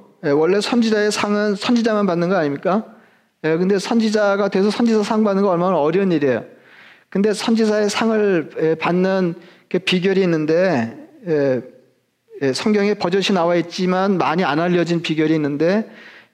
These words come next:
예, 그게 뭐냐면은 선지자를 영접하면, 이렇게 환-, 환대하면, 내 삶에 맞아들이면 선지자가 받는 상을 받는다. 어, 솔깃하죠?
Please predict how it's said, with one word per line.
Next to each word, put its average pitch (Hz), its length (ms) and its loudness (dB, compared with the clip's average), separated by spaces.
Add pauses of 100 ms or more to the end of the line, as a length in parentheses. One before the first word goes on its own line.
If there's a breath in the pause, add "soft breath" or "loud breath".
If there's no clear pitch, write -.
예, 156 240 2
그게 - 240 -4
뭐냐면은 160 720 0 (240)
선지자를 180 1200 2
영접하면, 156 1000 0 (280)
이렇게 135 200 -2
환-, 208 200 -6
환대하면, 160 640 0
내 160 120 2
삶에 180 300 -2
맞아들이면 156 640 -2
선지자가 208 560 0
받는 156 220 0
상을 160 220 0
받는다. 127 600 -2 (880 loud breath)
어, 143 220 0
솔깃하죠? 214 640 0